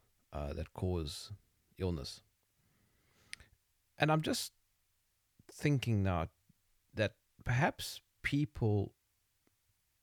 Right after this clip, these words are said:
for the most part, intuitively know actually what creates good health. Let me give you an example. All you have to do is be friends with people who live in the city,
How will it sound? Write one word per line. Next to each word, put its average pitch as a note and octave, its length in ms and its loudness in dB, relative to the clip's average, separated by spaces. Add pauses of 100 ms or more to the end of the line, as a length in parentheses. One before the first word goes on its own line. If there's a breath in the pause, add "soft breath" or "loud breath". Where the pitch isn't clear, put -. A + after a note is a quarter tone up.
(160)
for A#2+ 120 2
the A2 120 6
most G#2+ 360 6
part, G2+ 320 2
intuitively G2 720 2
know E2+ 380 2 (100)
actually F#2 600 -2 (840)
what F#2+ 240 2 (180)
creates E2+ 640 0 (300)
good F#2+ 200 2
health. G2+ 280 4
Let G#2+ 140 0
me C#3 100 2
give A2+ 240 2
you A2+ 60 2
an G2+ 80 4
example. F#2 640 0 (1040)
All E3+ 180 6
you G3+ 100 6
have E3+ 140 4
to A#2+ 120 2
do F2+ 440 4
is F#2 460 -2 (420)
be G#2+ 120 4
friends A2+ 440 4
with G2 160 -2
people G#2 320 2
who G2 120 6
live F#2 240 4
in F2+ 140 4
the E2+ 80 2
city, - 420 0